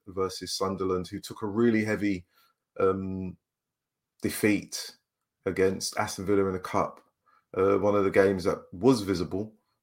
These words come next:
on the, on the F A player. But, you know, the, this round of games before Christmas, really, really good in the Championship. All, you know,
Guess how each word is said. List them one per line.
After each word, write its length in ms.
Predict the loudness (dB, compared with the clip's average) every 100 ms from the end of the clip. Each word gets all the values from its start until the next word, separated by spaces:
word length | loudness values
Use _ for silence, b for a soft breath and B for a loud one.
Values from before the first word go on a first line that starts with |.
| -6
on 220 | -4 -2
the, 360 | -4 -4 -4 -4
on 100 | -4
the 140 | 0 0
F 160 | 0
A 100 | -2
player. 400 | 0 2 2 2 -2 B B
But, 260 | 6 6 6
you 60 | 2
know, 160 | 6 6
the, 180 | 4 -2 -10 -2
this 240 | 0 0 6
round 260 | 8 8
of 80 | 4
games 320 | 4 4 4
before 260 | -4 0 0
Christmas, 680 | 2 -2 -2 0 0 -2 -10 -16 -16 -2
really, 440 | 6 8 8 4
really 340 | 2 2 2
good 220 | 0 0 0
in 120 | -4
the 40 |
Championship. 680 | -4 -2 -2 -2 -8 -4 -6 0
All, 560 | 2 4 4 4 2 -4 b b b b b _
you 120 | -4 2
know, 360 | 4 2 0